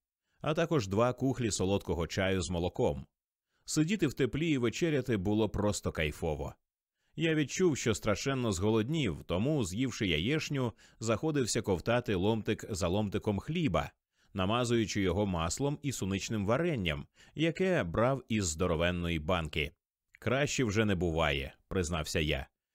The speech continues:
«Як же я вам за все це віддячу?» «Мені здається, я знаю, хто ти», сказав господар. «Якщо ти справді той, кого я маю на увазі, то ти, друже, прийшов туди, куди треба. Чи то не твоє фото надрукували сьогодні ранкові газети?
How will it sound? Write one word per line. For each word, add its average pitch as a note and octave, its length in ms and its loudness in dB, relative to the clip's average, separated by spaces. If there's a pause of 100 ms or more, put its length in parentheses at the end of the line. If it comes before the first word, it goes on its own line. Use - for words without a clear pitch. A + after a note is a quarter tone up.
(160)
«Як D#3 260 0
же C#3 140 0
я C3+ 120 4
вам C3+ 240 0
за A2+ 240 2
все A2+ 240 0
це B2 160 -2
віддячу?» D3 600 0 (680)
«Мені D#3+ 280 2
здається, E3 500 0
я C#3 180 2
знаю, C3 400 0
хто - 300 0
ти», D#2 340 0 (160)
сказав F2 460 -2
господар. F#2 560 0 (420)
«Якщо C#3 360 0
ти E3+ 120 0
справді D3 440 0
той, D3+ 220 0
кого B2 260 2
я A#2 100 2
маю A2+ 260 0
на G2+ 140 0
увазі, A2 440 0
то A2 140 0
ти, E3+ 160 0
друже, C#3+ 320 0
прийшов B2 480 0
туди, A2+ 320 0
куди F#2+ 240 0
треба. E2 420 0 (520)
Чи D#3+ 160 0
то F3+ 160 2
не E3+ 140 0
твоє E3+ 380 0
фото C3 320 2
надрукували A2 680 0
сьогодні G#2+ 580 2
ранкові A#2 400 2
газети? A2 560 0